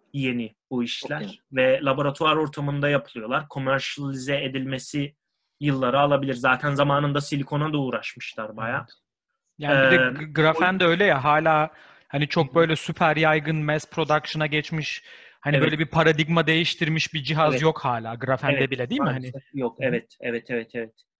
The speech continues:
Speaker 2: Yani çok büyük fizik var, çok büyük ilerleme, anlama var ama
Speaker 1: Application
Speaker 2: bir,
Speaker 1: olarak
Speaker 2: evet, biraz
Speaker 1: o killer application'ı daha yapabilmiş değil,
Speaker 2: Evet.
Speaker 1: öldürücü uygulama.
Speaker 2: Bu
Speaker 1: Hani
Speaker 2: tu-
Speaker 1: grafen olmasaydı bu olmazdı
Speaker 2: A-, evet.
Speaker 1: diyebileceğimiz bir teknoloji ortada yok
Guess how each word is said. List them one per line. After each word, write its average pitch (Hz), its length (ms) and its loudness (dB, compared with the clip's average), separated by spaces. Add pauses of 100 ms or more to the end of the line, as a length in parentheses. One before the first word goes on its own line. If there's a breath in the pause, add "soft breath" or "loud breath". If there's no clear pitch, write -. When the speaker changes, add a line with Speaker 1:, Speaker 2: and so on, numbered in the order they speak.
(140)
Speaker 2:
Yani 131 200 -4
çok - 260 -6
büyük 156 180 -4
fizik 151 280 -6
var, 151 120 2
çok - 240 -8
büyük 151 160 -8
ilerleme, 151 600 0
anlama 147 560 -4
var 156 100 0
ama 196 320 -4 (960)
Speaker 1:
Application 156 680 0
Speaker 2:
bir, 131 60 -4
Speaker 1:
olarak 127 240 2 (100)
Speaker 2:
evet, - 80 -20
biraz 156 340 2
Speaker 1:
o 165 220 -8
killer 180 320 2
application'ı 151 800 0
daha 135 200 0
yapabilmiş 135 640 -4
değil, 127 160 -4
Speaker 2:
Evet. 131 100 -4
Speaker 1:
öldürücü 131 460 -4
uygulama. 120 460 -2
Speaker 2:
Bu - 40 2
Speaker 1:
Hani 127 160 0
Speaker 2:
tu- 135 100 0
Speaker 1:
grafen 135 320 0
olmasaydı 131 760 -2
bu 131 260 -4
olmazdı 123 720 -6
Speaker 2:
A-, 156 60 -16 (100)
evet. 208 180 -20
Speaker 1:
diyebileceğimiz 131 880 -4
bir 131 280 -2
teknoloji 135 600 -4
ortada 127 440 -2
yok 131 260 -2